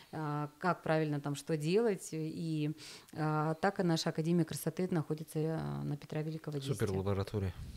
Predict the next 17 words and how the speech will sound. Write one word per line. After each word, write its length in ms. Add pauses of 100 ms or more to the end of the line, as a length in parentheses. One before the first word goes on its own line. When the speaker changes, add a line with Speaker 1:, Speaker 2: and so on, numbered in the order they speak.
(180)
Speaker 1:
Суперлаборатория, 920
Speaker 2:
Ну, 100
Speaker 1:
да. 80
Speaker 2:
это 140
так, 260
да, 200
чтобы 320 (120)
этот 200 (680)
Speaker 1:
И 120
у, 60
Speaker 2:
ну, 100
Speaker 1:
и 40
Speaker 2:
так 180
Speaker 1:
мужские 400
классы 520
у 40
нас, 260